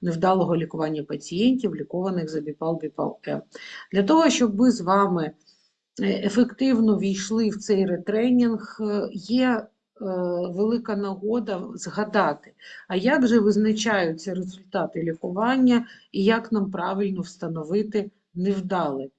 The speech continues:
лікування пацієнтів, які ліковані за Біпал, Біпал М.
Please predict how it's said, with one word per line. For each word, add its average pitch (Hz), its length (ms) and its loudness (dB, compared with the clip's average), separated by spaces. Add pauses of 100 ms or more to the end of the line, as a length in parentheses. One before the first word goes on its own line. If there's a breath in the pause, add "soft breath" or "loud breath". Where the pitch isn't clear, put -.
лікування 147 760 -8
пацієнтів, 185 720 0
які 151 240 -4
ліковані 190 560 2
за 160 160 -4
Біпал, 160 520 -2
Біпал 151 400 -4 (100)
М. 135 100 -8